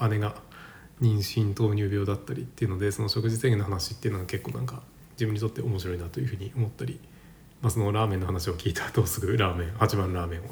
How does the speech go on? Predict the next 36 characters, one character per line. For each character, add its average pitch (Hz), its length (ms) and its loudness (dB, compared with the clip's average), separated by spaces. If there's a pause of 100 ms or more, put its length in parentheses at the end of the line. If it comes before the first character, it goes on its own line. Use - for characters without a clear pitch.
食 - 140 2
べ 87 80 0
に 87 80 -4
行 104 80 -8
き - 80 -4
ま 120 80 4
し - 80 0
た 127 60 -4
と - 80 -6
か、 - 120 -12 (400)
そ - 160 -2
う 98 40 2
い - 20 0
う - 20 -4
よ 87 80 -6
う - 40 -8
な - 40 -6
感 120 100 0
じ 123 60 0
で 131 60 -4
す - 80 -6
ね。 147 240 -6
あ 117 80 2
と 107 100 0
は 98 60 2
ま 92 100 0
あ、 92 40 -2
ト 120 180 4
ー - 20 6
イ 107 40 2
ッ 104 60 -4
ク - 280 0 (160)
の、 117 200 4 (500)
え 131 220 -2
っ - 40 -20
と 113 420 -2